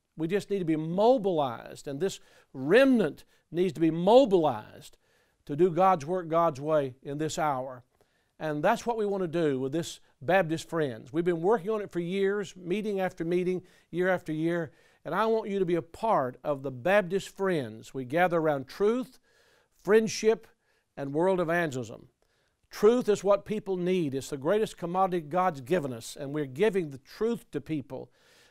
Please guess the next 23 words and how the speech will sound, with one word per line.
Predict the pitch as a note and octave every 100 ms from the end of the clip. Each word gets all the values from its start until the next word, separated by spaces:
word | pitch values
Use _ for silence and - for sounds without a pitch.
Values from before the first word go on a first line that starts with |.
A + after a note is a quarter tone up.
| -
We | D#3+
have | F#3 E3+
a | E3
mutual | F#3 G#3+ - F3
faith | - G3 G3+ F3
that | D#3 D3+
we | D3+
share. | - - F#3 C#3 A2+ - _ _ _
Your | D#3 G#3 G#3+
faith | - D#3+ C3+
and | C#3+ C#3
my | D#3+ G3+
sh-, | F#3 - _ -
faith | E3 C3+ A#2
is | D3 B2 _ _ -
a | D#3+
mutual | F3+ A#3 C4+ - D#3
faith, | B2 C#3+ A#2 A2 -
the | C#3
same | - G3 F#3
body | D3 F3 F#3
of | F3 C#3+
doctrine, | F3+ F#3+ - B2